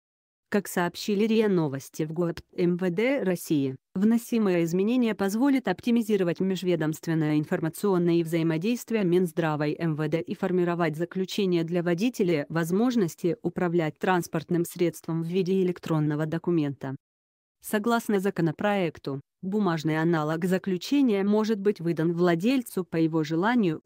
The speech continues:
однако при получении или замене водительского удостоверения необходимость предоставления медицинского документа в бумажном виде не потребуется.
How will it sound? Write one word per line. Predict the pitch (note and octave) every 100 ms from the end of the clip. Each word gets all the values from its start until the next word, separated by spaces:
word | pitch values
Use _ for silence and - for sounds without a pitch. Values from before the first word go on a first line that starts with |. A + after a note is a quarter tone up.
| -
однако | F#3+ F#3+ F3+ E3+
при | D#3+ F3
получении | F3 E3 E3+ - C4+ A#3+ G#3
или | G3+
замене | F#3 F3+ E3 G3+ A3
водительского | F3+ E3+ F3 E3+ D3+ - D#3+
удостоверения | D#3+ D#3+ - F#3 F#3+ F3+ E3 E3
необходимость | E3 D#3+ - G3+ G3 F#3 F3+ -
предоставления | G3+ G3+ G#3+ F#3+ F3+ F3 E3 D#3+
медицинского | E3+ E3+ F3 F3 E3 E3 D#3
документа | D#3 F3 F3+ E3+ E3 F3
в | D#3
бумажном | E3+ F3 E3+ E3+ E3+
виде | A3 G3+
не | G3+
потребуется. | F#3 F3 - F3+ D#3 E3 D#3+ - C#3+